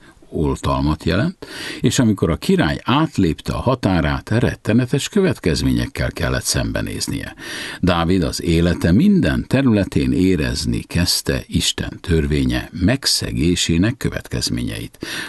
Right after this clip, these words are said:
Azt hitte, hogy szenvedélyes félrelépése titokban marad, csak hogy Betcsabé teherbe esett, miközben a férje messze járt.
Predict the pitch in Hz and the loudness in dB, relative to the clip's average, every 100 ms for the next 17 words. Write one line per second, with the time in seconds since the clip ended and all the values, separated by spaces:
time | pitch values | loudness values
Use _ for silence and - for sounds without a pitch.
0 | - - - - - - 90 123 87 - | -4 -2 -2 -4 -4 0 2 2 2 2
1 | 120 117 90 71 - - - - 78 92 | 4 4 4 0 -4 -10 -12 -4 2 4
2 | 104 104 101 101 92 101 95 - 117 - | 4 4 4 4 4 2 2 0 0 0
3 | - - 117 117 107 120 147 151 135 - | -2 -4 -6 -4 -2 0 0 -2 -4 -6
4 | - 214 196 - - - - - - - | -2 0 -2 -4 -4 -4 -8 -6 -4 -4
5 | - - - - - - - 110 107 - | -6 -6 -6 -8 -10 -6 -6 -4 -6 -6
6 | - 82 - 90 127 156 131 98 73 - | -4 -2 0 2 0 2 0 0 -2 -6
7 | - 95 92 87 87 78 - - 73 76 | -2 2 4 4 2 0 -2 -2 0 -2
8 | 67 - - | -4 -12 -20